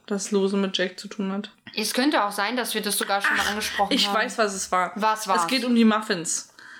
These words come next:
Speaker 1: Dass, äh,
Speaker 2: Ah,
Speaker 1: Jack in der Bar
Speaker 2: ja.
Speaker 1: ja, äh, Mel dann Muffins an, anbietet
Speaker 2: Bietet?
Speaker 1: mit, äh, Himbeeren
Speaker 2: Himbeeren,
Speaker 1: drin,
Speaker 2: ja.
Speaker 1: genau.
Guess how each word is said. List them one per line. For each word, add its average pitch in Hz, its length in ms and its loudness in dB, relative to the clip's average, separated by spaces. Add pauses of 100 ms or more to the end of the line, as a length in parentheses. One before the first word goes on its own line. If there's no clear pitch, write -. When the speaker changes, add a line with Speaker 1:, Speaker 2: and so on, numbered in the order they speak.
(240)
Speaker 1:
Dass, 208 260 2
äh, - 60 -2
Speaker 2:
Ah, 208 420 2
Speaker 1:
Jack 240 120 2 (160)
in 240 40 0
der 226 140 2
Bar 214 580 2
Speaker 2:
ja. - 0 -
Speaker 1:
ja, 208 380 2
äh, 196 220 2
Mel 202 260 0
dann 196 160 0
Muffins 254 480 0
an, 226 400 4
anbietet 214 600 0 (120)
Speaker 2:
Bietet? 240 380 0 (440)
Speaker 1:
mit, 214 260 0
äh, 190 480 2
Himbeeren 226 420 -8
Speaker 2:
Himbeeren, 220 440 4
Speaker 1:
drin, 247 120 0
Speaker 2:
ja. 196 160 2
Speaker 1:
genau. 208 220 2